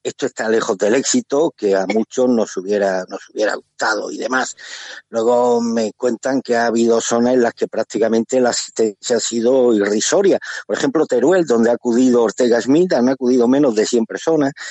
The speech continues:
que era un punto muy emblemático, y Teruel, por esa contestación que muchos pensamos que existe en la ciudad hacia la labor de,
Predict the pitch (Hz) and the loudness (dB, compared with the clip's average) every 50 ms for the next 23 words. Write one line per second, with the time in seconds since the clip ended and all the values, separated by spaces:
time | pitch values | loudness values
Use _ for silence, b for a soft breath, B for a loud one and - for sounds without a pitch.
0 | B B B 160 190 185 156 - 180 170 - - - 151 147 151 143 135 120 123 | B B B 0 0 0 0 0 -2 -2 -2 -2 0 2 4 4 4 4 4 4
1 | 127 135 151 151 - 135 123 - 135 131 131 127 123 120 - - 117 113 143 185 | 2 2 0 0 -2 -2 -2 0 2 2 4 4 2 2 0 0 0 0 2 2
2 | 208 180 - 143 135 135 131 - - 139 131 123 120 - 135 120 - - 120 - | 2 0 0 -2 0 0 0 0 0 0 0 0 0 0 -2 -2 0 -2 -2 -4
3 | - - - - 117 107 - 151 156 151 147 139 B B B B B B B _ | -4 -12 -8 -4 -2 0 2 2 2 2 2 0 B B B B B B B _
4 | _ - 131 127 127 127 - _ _ - 135 139 156 147 - 175 151 - - 135 | _ 0 2 2 2 2 0 _ _ -4 0 0 0 2 2 0 -2 0 0 -2
5 | 120 - - 151 156 147 143 135 123 - 135 117 - - - 165 170 - - 135 | -2 0 0 0 2 2 2 2 0 0 -2 -2 0 2 0 0 0 0 0 0
6 | 131 123 117 - - 107 113 147 160 156 135 - - 123 117 113 110 110 110 107 | 2 2 2 2 2 2 2 4 2 2 0 0 2 2 2 2 2 2 2 2
7 | 107 104 104 104 107 120 127 131 127 120 120 113 110 107 101 | 2 2 2 2 4 4 4 4 4 4 4 4 4 4 2